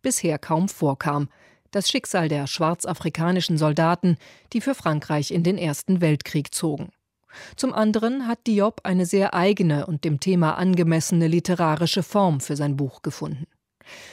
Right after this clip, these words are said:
Die politischen Hintergründe lassen schaudern. Schokosoldaten und Senegalschützen nannte man die Soldaten, von denen Diop erzählt. Dabei kamen sie aus dem gesamten Kolonialreich in West- und Zentralafrika.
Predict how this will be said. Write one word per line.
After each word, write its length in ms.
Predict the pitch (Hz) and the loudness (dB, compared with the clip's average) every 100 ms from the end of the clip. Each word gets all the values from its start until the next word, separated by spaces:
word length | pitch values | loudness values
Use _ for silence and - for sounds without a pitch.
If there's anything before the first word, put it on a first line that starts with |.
| - - | -20 -4
Die 80 | 240 | -2
politischen 560 | 233 269 247 277 - 254 | 0 0 2 -2 0 2
Hintergründe 600 | 190 175 196 175 185 208 | 4 2 0 2 2 2
lassen 320 | 170 135 175 | 2 0 -2
schaudern. 540 | - 165 143 139 135 147 _ - _ | 0 0 0 0 -4 -8 _ -20 _
Schokosoldaten 1200 | - 214 220 170 151 151 151 156 151 151 160 147 | 0 2 2 0 0 0 0 2 0 -2 -4 -4
und 320 | 170 151 - | -4 -6 -8
Senegalschützen 1120 | 180 165 202 208 160 160 160 - 196 - 180 | -2 4 6 6 4 4 2 2 0 2 4
nannte 320 | 160 175 185 | 4 4 2
man 160 | 185 175 | 2 4
die 100 | 175 | 4
Soldaten, 560 | 175 165 175 190 - 185 | 2 2 2 2 2 0
von 220 | 208 185 | 2 2
denen 280 | 185 190 185 | 4 4 4
Diop 300 | 180 185 - | 4 2 0
erzählt. 540 | 175 - 202 196 185 - - - _ _ | -4 0 2 2 2 -10 -20 -20 _ _
Dabei 220 | - 214 214 | -2 0 0
kamen 380 | 202 196 196 | 0 2 2
sie 160 | 196 214 | 4 2
aus 100 | 190 | 2
dem 160 | - 226 | 0 0
gesamten 580 | 208 180 180 - 151 | 2 2 2 2 -2
Kolonialreich 920 | 139 165 156 147 151 160 156 151 143 - | 0 0 2 2 2 2 2 0 -2 0
in 160 | 185 | 0
West- 320 | 160 143 - | 2 -4 -6
und 320 | - 151 - - | -4 -4 -4 -4
Zentralafrika. 1120 | 185 - 151 143 - 165 151 - 147 156 | -4 -2 -4 -4 -2 -4 -4 -6 -6 -6